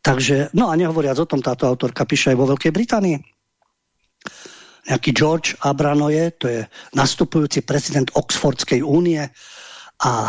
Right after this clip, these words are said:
čeli teraz hlasovaniu o nedôvere a disciplinárnemu konaniu, oslavoval Kirkovo zabitie.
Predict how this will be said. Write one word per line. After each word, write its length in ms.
čeli 320
teraz 320
hlasovaniu 480
o 80
nedôvere 480
a 80
disciplinárnemu 720
konaniu, 400
oslavoval 480
Kirkovo 400
zabitie. 560